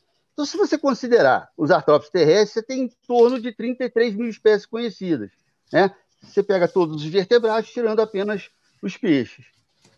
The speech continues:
Então, dá cinquenta e seis por cento. É,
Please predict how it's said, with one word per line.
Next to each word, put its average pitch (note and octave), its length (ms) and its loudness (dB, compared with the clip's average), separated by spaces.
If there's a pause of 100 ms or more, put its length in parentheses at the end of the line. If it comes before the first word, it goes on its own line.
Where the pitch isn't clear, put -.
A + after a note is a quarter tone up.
(140)
Então, C#4+ 320 2
dá B3 180 4
cinquenta C4 540 0
e B3+ 40 -4
seis B3 260 -4
por C4+ 200 -12
cento. G3 440 -2 (1200)
É, G3 540 4